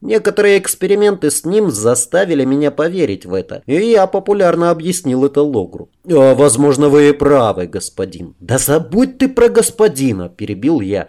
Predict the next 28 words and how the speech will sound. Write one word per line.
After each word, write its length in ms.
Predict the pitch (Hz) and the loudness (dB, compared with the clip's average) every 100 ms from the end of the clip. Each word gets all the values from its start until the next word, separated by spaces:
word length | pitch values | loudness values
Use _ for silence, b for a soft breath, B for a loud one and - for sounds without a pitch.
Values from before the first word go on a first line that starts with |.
| - | -2
"Я 180 | 139 | 0
уже 220 | 202 180 220 | 2 2 2
неоднократно 840 | 226 220 202 226 208 220 202 190 | 4 2 0 0 2 2 2 0
это 200 | 190 180 | 0 -2
просил, 480 | 175 175 175 175 147 | -2 -2 0 0 2
и 280 | 143 156 135 | 4 4 2
говори 420 | 120 127 196 240 | 0 2 2 2
мне 300 | 226 196 202 | 2 2 0
ты, 440 | - - 135 107 - | 0 -2 0 -2 0
так 320 | 156 185 180 | 2 2 0
нам 260 | 180 175 165 | 0 0 0
всем 400 | - - 233 127 | -2 2 2 0
будет 380 | 113 131 131 | -2 -4 -4
проще". 500 | - 113 87 - - - _ - | -2 -2 -2 -12 -18 -20 _ -14
Гойл 440 | 110 139 170 151 | -4 2 4 4
спорить 460 | 135 - 131 110 - | 0 -4 -4 -4 -6
не 100 | 117 | -8
стал. 380 | - 90 73 _ _ | -8 -12 -16 _ _
"Возможно, 920 | 95 104 123 143 135 175 165 131 156 | -16 -2 2 4 2 2 2 2 0
ты 280 | 156 156 156 | 0 0 2
и 40 | 156 | 0
прав, 580 | - 180 165 98 - - | -2 0 2 0 -4 -12
но 420 | 98 120 117 104 | -4 0 0 0
в 140 | - | -6
космосе 760 | _ 151 156 - 98 92 101 98 | _ 2 2 0 -6 -10 -8 -8
я 400 | 98 131 139 131 | -2 0 2 0
предпочитаю 800 | 120 123 127 120 131 123 123 117 | -2 -2 -4 -4 -2 0 0 0
лучевики". 760 | 123 127 120 123 123 90 78 | -2 -4 -4 -6 -6 -14 -16